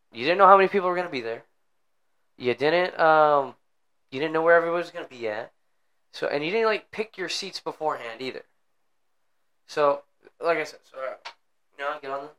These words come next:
get on the little website. I'm like, "Okay, I wanna see this movie." And at this time, no one else was in the fucking theater. I was the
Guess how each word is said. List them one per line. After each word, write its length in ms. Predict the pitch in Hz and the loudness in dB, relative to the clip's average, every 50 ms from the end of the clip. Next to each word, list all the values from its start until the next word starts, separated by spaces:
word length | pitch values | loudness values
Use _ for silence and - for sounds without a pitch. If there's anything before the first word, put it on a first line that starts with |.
| _ _ | _ _
get 120 | - 131 143 | -14 -12 -12
on 140 | 147 147 | -12 -12
the 40 | 147 | -12
little 160 | 151 156 156 | -12 -12 -6
website. 460 | 147 139 139 139 - - 151 143 143 139 | -4 -4 -4 -4 -6 -8 -8 -6 -6 -6
I'm 80 | 135 | -8
like, 100 | 135 131 | -6 -6
"Okay, 180 | 147 143 135 131 | -6 -4 -4 -4
I 40 | 127 | -4
wanna 160 | 127 131 127 | -4 -6 -10
see 160 | - - 131 | -12 -12 -10
this 180 | 123 127 123 - | -10 -10 -12 -10
movie." 400 | 117 113 107 107 110 110 110 - _ | -12 -12 -10 -12 -14 -16 -18 -20 _
And 320 | - 117 113 113 110 107 104 | -14 -10 -10 -10 -10 -10 -10
at 140 | 104 - | -10 -8
this 180 | - 147 147 - | -8 -10 -10 -10
time, 300 | - 131 123 120 117 - _ _ _ _ _ _ _ _ _ - | -6 -4 -4 -4 -4 -8 _ _ _ _ _ _ _ _ _ -10
no 200 | 131 160 202 214 | -4 0 2 4
one 280 | 220 214 208 208 202 | 6 6 8 8 8
else 160 | 196 190 - | 6 6 2
was 120 | 202 185 180 | -6 -6 -4
in 80 | 185 | -4
the 60 | 175 175 | -4 -4
fucking 320 | - - 180 - 180 160 | -2 -2 -2 -2 -2 -12
theater. 320 | - - 165 143 - - _ _ _ _ _ _ _ _ _ _ _ _ _ _ - | -12 -12 -14 -14 -14 -16 _ _ _ _ _ _ _ _ _ _ _ _ _ _ 0
I 120 | - 151 | 2 2
was 120 | 160 151 143 | 2 2 -2
the 220 | 160 170 170 | -10 -14 -16